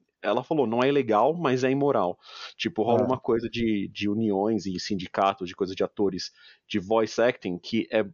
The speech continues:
Speaker 1: é muito menos reconhecido do que ator de televisão, de, de, de filme,
Speaker 2: Isso
Speaker 1: essas
Speaker 2: mesmo.
Speaker 1: coisas.
Speaker 2: Hum.
Speaker 1: Então, assim, parece que ela teria pedido seis figures, né? Tipo, seis dígitos de, de, de salário, e eles falaram,
Speaker 2: Ou
Speaker 1: "Não,
Speaker 2: seja,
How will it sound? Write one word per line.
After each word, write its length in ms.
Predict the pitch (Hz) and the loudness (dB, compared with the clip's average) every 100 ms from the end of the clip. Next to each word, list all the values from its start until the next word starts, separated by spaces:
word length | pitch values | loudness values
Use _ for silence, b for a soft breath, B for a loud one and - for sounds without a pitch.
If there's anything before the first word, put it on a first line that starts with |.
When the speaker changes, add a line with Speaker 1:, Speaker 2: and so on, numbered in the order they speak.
| _ | _
Speaker 1:
é 80 | 98 | -6
muito 460 | 107 151 208 - | -2 -2 -2 -2
menos 880 | 175 131 131 127 110 92 - - - | 0 2 2 0 0 -2 -4 -6 -4
reconhecido 640 | 123 - 135 127 - 131 139 | -4 -2 -2 -2 -2 -4 -2
do 120 | 139 | -2
que 100 | 165 | -2
ator 400 | 147 - 143 - _ _ | -2 0 0 -2 _ _
de 200 | 110 123 _ _ | -16 -16 _ _
televisão, 680 | 135 117 113 98 107 110 95 | -2 -2 -6 -2 0 0 -4
de, 300 | 87 95 85 | -6 -6 -4
de, 260 | 95 90 | -4 -4
de 100 | 87 | -6
filme, 420 | - 104 104 117 | -6 -2 0 0
Speaker 2:
Isso 80 | 110 113 | 0 0
Speaker 1:
essas 60 | 104 | 0
Speaker 2:
mesmo. 60 | |
Speaker 1:
coisas. 400 | 101 85 82 - B B _ | -2 -2 -8 -12 B B _
Speaker 2:
Hum. 160 | - 180 | -4 0
Speaker 1:
Então, 220 | 123 117 | 2 0
assim, 360 | 131 - 131 98 B B B _ | -2 0 -2 -2 B B B _
parece 400 | 113 113 120 131 | 2 4 2 -2
que 120 | - | 0
ela 140 | 120 | 0
teria 440 | - 127 113 117 113 107 98 98 _ | 0 -2 0 2 2 2 2 0 _
pedido 880 | 123 104 - 117 110 113 101 98 98 | -4 -2 -2 -4 0 0 0 -2 -2
seis 1040 | - - - 131 127 123 117 - - - - _ | -2 -2 -2 0 0 -2 -4 -6 -6 -6 -8 _
figures, 640 | - 110 113 139 214 - 95 | -6 -2 0 0 0 -2 -2
né? 200 | 101 135 | -2 -2
Tipo, 240 | - 101 | -6 -6
seis 460 | - 107 107 95 90 | -2 0 -2 -4 -4
dígitos 560 | 101 113 139 165 117 | -2 -2 -2 -4 -2
de, 180 | 104 95 | -4 -4
de, 240 | 85 92 92 | -4 -6 -4
de 180 | 90 - | -6 -4
salário, 640 | 92 87 90 110 143 156 | -4 0 2 2 0 -2
e 60 | 120 | -4
eles 120 | 117 | -4
falaram, 280 | 123 156 113 | -2 -2 -2
Speaker 2:
Ou 80 | 107 | -2
Speaker 1:
"Não, 80 | |
Speaker 2:
seja, 140 | 98 | -6